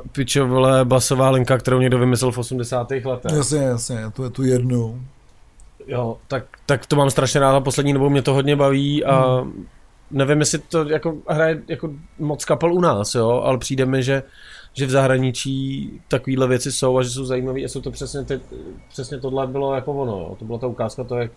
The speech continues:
Speaker 1: se to za mě má vlastně dělat. Já se pokusím najít tady, eh, plynulé události, hele.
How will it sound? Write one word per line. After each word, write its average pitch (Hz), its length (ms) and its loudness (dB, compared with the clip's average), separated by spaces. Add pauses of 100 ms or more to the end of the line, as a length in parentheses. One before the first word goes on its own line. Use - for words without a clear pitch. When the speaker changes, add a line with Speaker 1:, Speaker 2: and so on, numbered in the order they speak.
(540)
Speaker 1:
se 123 120 -12
to 127 100 -2
za 123 160 0
mě 127 300 2
má 120 220 0
vlastně 117 300 -4
dělat. 120 240 -6 (840)
Já 104 60 -18
se 113 120 -14
pokusím 113 500 -12
najít 113 220 -8
tady, 117 200 -8
eh, 120 500 -8 (680)
plynulé 131 400 -4
události, 92 680 -6
hele. 82 200 -14